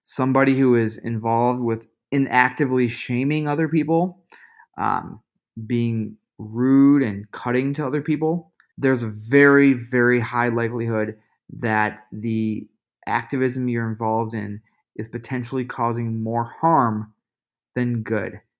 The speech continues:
And there are not that many vegan activists out there. Yes, we're growing in numbers by the day, and I'm very excited for the future, but there's still not that many vegan activists out there. So each one of us really,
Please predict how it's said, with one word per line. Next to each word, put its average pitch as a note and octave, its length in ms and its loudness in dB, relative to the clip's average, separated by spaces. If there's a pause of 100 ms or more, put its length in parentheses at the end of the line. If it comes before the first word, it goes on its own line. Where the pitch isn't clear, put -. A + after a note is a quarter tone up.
(340)
And B2 160 0
there B2+ 120 4
are B2+ 140 2
not B2+ 420 2
that B2+ 240 -4
many A#2+ 540 -2
vegan A2+ 640 -4
activists G2+ 580 -6
out G2 220 -6
there. G2 360 -10
Yes, A#2 340 -4
we're B2+ 100 0
growing A#2 440 -2
in B2+ 100 -4
numbers A2+ 540 -4 (400)
by A#2 180 2
the B2 100 0
day, A2 360 -2
and G#2+ 80 -6
I'm G#2 200 -4
very A2+ 220 0
excited A#2 340 -2
for A#2 140 -10
the A#2 80 -10
future, A#2+ 440 -4 (360)
but A#2 120 -8
there's A2+ 200 -4
still C3+ 340 0
not A#2 300 -2
that B2 140 -4
many A2+ 400 -4
vegan A2+ 220 -4
activists G#2+ 520 -8
out - 240 -6
there. F#2+ 240 -8 (380)
So A#2+ 500 0
each C#3+ 220 -2
one C3 240 -2
of A#2+ 120 -2
us A#2 240 -6 (240)
really, C#3 520 0